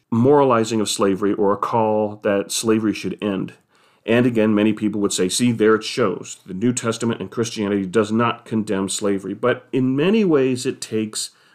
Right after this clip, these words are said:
a different angle. And we find that angle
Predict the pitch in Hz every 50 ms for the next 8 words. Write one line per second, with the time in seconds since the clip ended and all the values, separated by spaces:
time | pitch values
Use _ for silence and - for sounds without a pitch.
0 | _ - 113 110 110 101 - 101 95 95 92 92 87 87 87 87 - _ _ _
1 | _ _ _ _ _ _ _ _ _ _ _ _ _ _ _ _ _ _ _ _
2 | _ _ _ _ _ _ _ _ _ _ _ _ - 131 127 127 127 123 - 165
3 | 170 196 214 202 151 117 107 101 98 95 92 92 92 98 - -